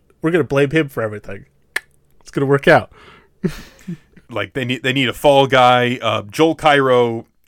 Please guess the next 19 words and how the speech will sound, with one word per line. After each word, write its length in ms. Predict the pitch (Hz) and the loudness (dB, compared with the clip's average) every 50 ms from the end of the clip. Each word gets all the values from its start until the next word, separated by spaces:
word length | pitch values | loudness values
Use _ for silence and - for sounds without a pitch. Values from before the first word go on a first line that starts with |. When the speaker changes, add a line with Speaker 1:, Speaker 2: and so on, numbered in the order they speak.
| _ - | _ -8
Speaker 2:
is 240 | 135 123 110 101 | -8 -8 -8 -8
j-, 100 | - 147 - | -12 -12 -6
is 280 | 143 135 127 120 - _ - | -4 -6 -6 -6 -10 _ -8
going 260 | 120 143 151 147 135 131 | 0 0 0 0 0 -2
along 220 | 131 127 123 120 | -2 -2 -2 -4
with 100 | 113 110 | -4 -8
all 160 | 113 110 113 | -6 -6 -6
this 200 | - 202 185 - | -6 -8 -12 -12
stuff. 440 | - - 117 104 98 - - - _ _ | -8 -4 -4 -4 -4 -4 -10 -18 _ _
You 100 | - 120 | -10 -8
know, 80 | 107 101 | -8 -8
Peter 220 | - - 127 117 | -8 -8 -8 -8
Lorre's 260 | 110 107 107 104 98 - - | -8 -8 -8 -6 -6 -4 -4
character. 480 | 110 101 95 95 - - 98 92 90 - _ _ | -4 -4 -4 -6 -8 -10 -12 -14 -16 -20 _ _
Speaker 1:
He's 180 | - - 311 330 | 0 2 2 4
just 200 | - 370 - - | 4 4 4 6
double 240 | 180 170 160 151 127 | 4 6 6 4 2
crossing 420 | - - 135 131 131 - - 104 | 4 4 6 6 6 4 2 2
everyone. 540 | 104 104 104 101 104 104 101 101 101 98 - | 4 2 4 4 2 2 2 2 0 -2 -6